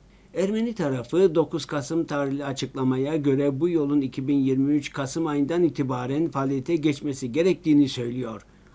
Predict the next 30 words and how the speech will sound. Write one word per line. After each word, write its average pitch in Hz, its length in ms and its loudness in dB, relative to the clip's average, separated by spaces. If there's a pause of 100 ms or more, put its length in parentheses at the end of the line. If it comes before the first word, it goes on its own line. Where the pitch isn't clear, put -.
Ancak 135 420 2
Aliyev 147 480 2
ve 131 360 0
Şoygu 139 480 0
arasındaki 175 680 -2
görüşmeden 135 680 -2
sonra 127 480 -4
Rusya 165 340 -6
Federasyonu 139 800 -2 (300)
barış 156 380 -2
güçlerini 160 600 0
yeni 151 300 2
yola 151 260 2
yeniden 156 500 2
yerleştirme 147 720 2
niyetini 165 460 4
açıkladı. 123 680 -8 (280)
Rus 226 260 -2
birlikleri 156 760 6
bir 175 100 6
haftadır 151 640 -2
teftiş 143 560 -4
yapmıyor 147 600 0
ve 175 140 0
Azerbaycanlıların 156 1300 0
bu 214 120 -2
yoldan 175 520 2
geçmesine 151 600 0
izin 165 440 0
verilmemesi 165 760 0